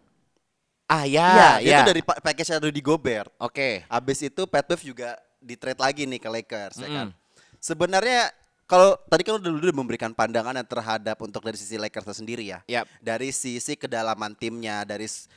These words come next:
Speaker 2: dari yang lu tadi bilang tentang defensive things-nya,
Speaker 1: Ya.
Speaker 2: terus kemudian juga kedalaman squad. Tapi kalau gue bisa meli-, memberikan insight lagi terhadap salary cap-nya dari tim Lakers sendiri
Speaker 1: Ah, ya.
Speaker 2: dengan, eh, si-, eh, dengan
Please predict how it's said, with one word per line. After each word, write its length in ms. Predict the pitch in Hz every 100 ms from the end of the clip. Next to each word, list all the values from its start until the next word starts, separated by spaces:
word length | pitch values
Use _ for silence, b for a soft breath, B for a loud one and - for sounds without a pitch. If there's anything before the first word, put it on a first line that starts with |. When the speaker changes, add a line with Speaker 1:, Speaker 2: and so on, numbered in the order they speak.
| b
Speaker 2:
dari 280 | b 110 110
yang 160 | 110 110
lu 120 | 110
tadi 380 | 113 110 107 107
bilang 680 | - 107 110 110 110 107 101 98 _
tentang 300 | 101 98 101
defensive 540 | 101 - 98 - 107 _
things-nya, 720 | - 160 180 - 156 139 139
Speaker 1:
Ya. 100 | 135
Speaker 2:
terus 140 | 120 123
kemudian 340 | 120 110 113
juga 180 | 110 107
kedalaman 320 | 104 101 110
squad. 440 | 135 - 113 110 - b b b
Tapi 240 | 151 196
kalau 280 | - 185 175
gue 180 | 151 196
bisa 200 | 196 175
meli-, 300 | 151 143 143
memberikan 600 | 123 123 123 127 - 123
insight 340 | 123 123 120
lagi 360 | 123 117 107 110
terhadap 760 | - 117 117 113 113 117 120
salary 640 | - 135 127 123 131 135 135
cap-nya 420 | - 151 - 143
dari 220 | 123 117
tim 400 | 117 127 120 120 _ b b b b
Lakers 420 | 135 147 147 -
sendiri 360 | 135 180 127
Speaker 1:
Ah, 60 | 113
ya. 120 | 90
Speaker 2:
dengan, 260 | 120 90 95 98 95 90
eh, 240 | 110 117 113
si-, 300 | - 117 113
eh, 160 | 113
dengan 220 | 110 110